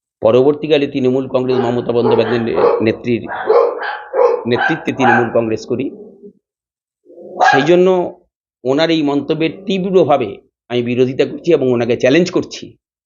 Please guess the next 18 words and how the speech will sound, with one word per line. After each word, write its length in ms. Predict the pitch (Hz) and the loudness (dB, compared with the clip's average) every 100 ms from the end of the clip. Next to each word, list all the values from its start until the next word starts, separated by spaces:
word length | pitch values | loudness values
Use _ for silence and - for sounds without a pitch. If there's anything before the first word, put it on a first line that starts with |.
| _ _ - | _ _ -2
এরকম 340 | 123 147 175 | 0 2 0
কোনো 200 | 151 147 | 2 0
ভিডিও 340 | 110 120 127 117 | 0 0 0 0
যদি 240 | 113 117 | 0 -2
ওনার 200 | 113 107 | -4 -2
কাছে 200 | - 107 | -4 -4
থাকে 460 | - 110 156 - - _ - - - - | -6 -2 -2 -4 -18 _ -16 -16 -16 -4
উনি 160 | 113 139 | 2 2
প্রকাশ 340 | 139 117 107 | 2 2 0
করুক। 400 | - 104 85 - _ _ _ _ _ _ _ | 0 -4 -4 -14 _ _ _ _ _ _ _
শুধু 260 | - 160 202 | -2 2 4
তাই 240 | 180 127 | 2 2
না, 220 | 101 - - _ _ _ _ _ _ _ _ _ _ _ _ _ _ | -2 -12 -20 _ _ _ _ _ _ _ _ _ _ _ _ _ _
ওনার 280 | 120 139 175 | 2 2 2
যেটা 200 | 190 196 | 2 2
চক্রান্ত 500 | 190 160 - 185 156 127 127 120 | 2 0 2 2 2 0 0 -2
সেটা 260 | - 143 | -2 0
উনি 520 | 147 165 160 160 - | 0 2 0 -2 -10